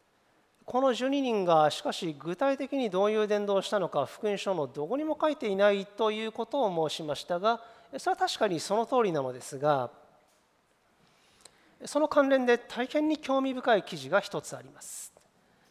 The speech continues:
それはルカによる福音書第二十二章の三十五節以下、ルカ福音書第二十二章の三十五節以下で、えー、関心のある方は新約聖書百五十二ページを開いてくださっ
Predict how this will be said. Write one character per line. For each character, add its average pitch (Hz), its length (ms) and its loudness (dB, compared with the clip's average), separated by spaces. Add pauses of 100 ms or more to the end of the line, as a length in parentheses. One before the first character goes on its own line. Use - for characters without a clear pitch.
(220)
そ - 120 -2
れ 226 60 10
は 185 60 10
ル 269 160 0
カ 330 120 4
に 254 120 4
よ 190 100 6
る 165 140 2
福 - 260 -6
音 170 120 0
書 165 180 0
第 180 300 6
二 247 140 0
十 180 280 0
二 214 120 -2
章 143 300 -2
の 220 300 2
三 175 320 0
十 127 240 -10
五 123 140 -8
節 156 320 -8
以 135 80 -12
下、 135 320 -4 (680)
ル 254 140 -6
カ 254 120 6
福 - 200 0
音 165 80 2
書 165 160 -2
第 170 240 4
二 190 100 0
十 170 200 0
二 165 120 -2
章 139 240 -4
の 131 100 -6
三 151 260 -4
十 123 240 -8
五 131 180 -8
節 - 280 -8
以 131 60 -10
下 127 160 -12
で、 214 200 -4 (1900)
え 170 40 0
ー、 - 20 -4
関 262 180 0
心 254 200 -2
の 247 60 6
あ - 20 6
る 233 80 6
方 185 180 0
は 151 140 8
新 185 180 -2
約 175 160 0
聖 175 160 0
書 143 140 -2
百 160 340 -4
五 170 160 0
十 214 220 -2
二 208 160 0
ペ 254 160 -2
ー 226 40 2
ジ 170 140 -2
を 143 60 2
開 170 280 0
い - 20 -4
て 151 100 -2
く - 100 -10
だ 151 120 0
さ 160 160 -4
っ - 60 -8